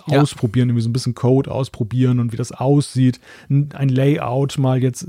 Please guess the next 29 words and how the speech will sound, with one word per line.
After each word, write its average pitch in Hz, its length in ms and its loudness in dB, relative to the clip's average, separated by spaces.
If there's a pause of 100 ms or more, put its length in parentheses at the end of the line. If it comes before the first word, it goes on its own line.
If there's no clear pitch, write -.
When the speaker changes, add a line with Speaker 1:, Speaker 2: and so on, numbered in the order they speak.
(100)
Speaker 2:
irgendwie 131 280 -4
testen 131 680 0
von 139 160 0
einer 135 220 -4
App, 131 360 -6
dann, 127 160 -2
dann 123 140 -2
hast 131 160 -4
du 135 40 -6
es - 80 -10
gleich 127 120 -4
auf 123 80 0
dem 135 80 -2
Speaker 1:
Mhm. 123 80 -2
Speaker 2:
Gerät. - 400 -6 (640)
Und 123 160 -2
dann, 156 420 4
Speaker 1:
Okay. 123 380 -8 (160)
Speaker 2:
wir 120 100 0
haben 139 140 2
ja 139 60 2
auch 131 100 0
die 160 260 -6
Xcode - 460 0
Cloud 135 480 0
vorgestellt 143 680 0
bekommen, 151 640 0 (180)
ähm, 127 460 -2
Speaker 1:
Ja. 143 140 -14